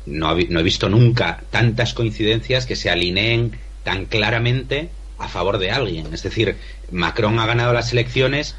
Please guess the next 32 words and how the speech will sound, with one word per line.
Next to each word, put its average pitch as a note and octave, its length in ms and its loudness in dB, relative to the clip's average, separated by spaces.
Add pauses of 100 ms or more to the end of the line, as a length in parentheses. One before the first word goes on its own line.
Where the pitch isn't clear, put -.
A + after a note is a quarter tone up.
(300)
porque F#2 260 -2
se A2+ 140 0
han, A2+ 300 2
porque F#2 260 -4
se A#2+ 100 -2
ha A#2 60 4
dado B2+ 180 2
una A#2 160 2
constelación A#2+ 800 2
de, A#2 280 4
de, A2 380 2 (380)
de G#2+ 180 2
sucesos A2+ 680 2
y G#2 60 -2
un, G#2+ 200 -2
y G#2 140 0
un, A2 360 -2
y G#2+ 100 2
unos, A#2 300 2
y G#2 120 2
una G#2+ 120 2
serie A#2+ 200 4
de A#2+ 60 2
acontecimientos A#2+ 680 4
que, F#2 240 0
que, E2+ 320 -2
que, E2+ 160 0
que - 200 -6
ningún F#2 360 4
candidato A#2 540 4
nunca G#2 420 2
sueña C3 580 0